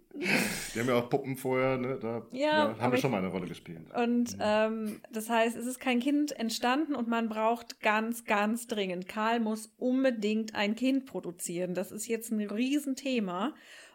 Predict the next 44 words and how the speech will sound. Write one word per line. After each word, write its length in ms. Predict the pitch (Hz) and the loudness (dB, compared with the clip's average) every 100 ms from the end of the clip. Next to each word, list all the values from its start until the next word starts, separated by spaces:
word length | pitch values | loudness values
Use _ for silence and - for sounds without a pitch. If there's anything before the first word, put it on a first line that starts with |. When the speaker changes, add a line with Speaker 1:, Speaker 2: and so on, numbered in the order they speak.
| - | -2
Speaker 2:
Und 380 | 220 240 262 - | 2 4 4 2
es 180 | 240 226 | -2 2
wird 140 | 269 | 2
eine 180 | 233 233 | 2 -2
zweite 320 | 233 247 269 240 | 0 2 2 0
Frau 320 | - 165 175 | -4 -4 -4
für 140 | 175 | -6
Karl 280 | - 170 165 | -6 -4 -4
gesucht, 580 | 185 180 247 349 - 240 | -6 -4 -4 -4 -8 -4
ähm, 440 | 220 214 214 220 214 | 0 2 2 0 0
und 180 | 220 220 | -4 -4
die 120 | 220 | -2
wird 220 | 240 240 | -2 -2
auch 120 | 214 214 | -4 -4
schon 140 | 220 | -6
im 80 | 214 | -2
nächsten 320 | 220 247 - | -2 -2 -4
Jahr 220 | 226 214 214 | -2 -2 0
mit 200 | 220 214 | -2 -4
ihm 140 | 196 | -8
verheiratet. 520 | 190 202 247 269 247 202 | -4 -2 -2 -4 -8 -10
Das 120 | - | -10
ist, 280 | 208 - - | -12 -12 -8
äh, 120 | 202 | -6
Maria 420 | 196 196 254 277 | -4 0 2 2
Anna, 440 | - 226 233 285 349 | 0 -2 0 -2 -4
aber 200 | 214 208 | -6 -6
diesmal 300 | 208 208 196 | -6 -8 -10
keine 280 | 190 196 185 | -8 -6 -6
Österreicherin, 720 | 202 202 185 190 180 196 214 | -6 -8 -10 -10 -10 -8 -6
sondern 240 | 208 190 202 | -4 -4 -4
Speaker 1:
Och. 60 | - | -2
Speaker 2:
von 180 | 302 285 | 0 2
der 100 | 240 | 0
Pfalz, 440 | 220 202 196 - | -2 -4 -4 -4
Nau-, 220 | 208 185 - | -4 -4 -4
Nauenburg. 420 | 214 175 170 - | -6 -4 -6 0
Speaker 1:
Von 120 | 226 | 2
der 140 | 92 80 | 2 -6
Pfalz? 680 | - 165 202 87 107 190 - | -4 0 0 2 0 0 -2
Speaker 2:
Ist 280 | 247 - - | -2 -2 -2
aber 140 | 208 | -2
eine 180 | 208 202 | -2 -4
Wittelsbacherin. 800 | 214 175 - 165 160 160 160 | -4 -6 -10 -14 -14 -14 -16